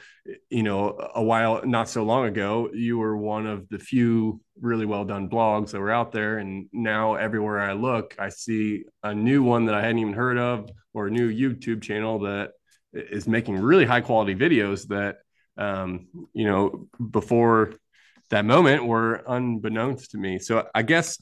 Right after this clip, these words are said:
moving towards the convention side of thing is I wanna get your opinion about how many, you know, high quality shows on a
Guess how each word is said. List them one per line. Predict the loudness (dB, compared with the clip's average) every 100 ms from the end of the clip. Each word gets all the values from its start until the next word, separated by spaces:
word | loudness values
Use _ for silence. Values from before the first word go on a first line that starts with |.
| -16 -20 0
moving | 4 6 4 2
towards | 0 0 0 -4
the |
convention | -12 -6 -4 -2 -4
side | -4 -4
of | -4
thing | -4 -4 -4 -4
is | -4 -4 -4
I | -2
wanna | 0 0
get | 0
your | 0 -2
opinion | -2 -4 -4 -4 -4
about | -4 -2 0 0 -4 _ _ _ -2
how | 2
many, | 4 4 4 4 2 0
you | -2
know, | -2
high | -2 -2 -2
quality | -2 0 0 0 -4
shows | -6 -4 -2 -2 -6 -8 -16 -12
on | -6 -4 -2
a | -2 -4 -6